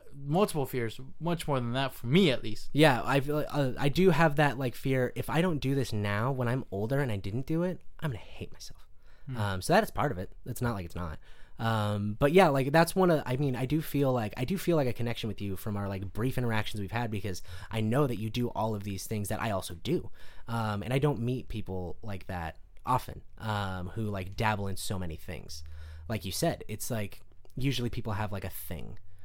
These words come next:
Speaker 2: that's
Speaker 1: Right.
Speaker 2: like, "Oh, this is my, uh, I, like, I am a cinematographer," and stuff like that. Um,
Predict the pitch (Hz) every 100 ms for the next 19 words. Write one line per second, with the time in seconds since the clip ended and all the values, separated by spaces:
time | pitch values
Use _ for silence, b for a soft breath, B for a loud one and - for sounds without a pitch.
0 | b - - 101 95 - 123 90 95 104
1 | 95 92 90 87 87 82 - 82 - 87
2 | 87 80 85 85 82 - - 90 87 -
3 | 180 - 143 - - - 64 - - 107
4 | - 98 101 - B B B B 113 110
5 | 101 92 87 85 85